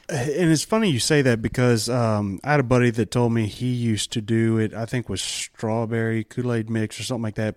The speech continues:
mix it with the corn. One thing I used to use, I'd found it probably five or six years ago,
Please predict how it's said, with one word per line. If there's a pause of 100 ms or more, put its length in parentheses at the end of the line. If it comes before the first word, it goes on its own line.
mix
it
with
the
corn.
One
thing
I
used
to
use,
I'd
found
it
probably (160)
five
or
six
years
ago,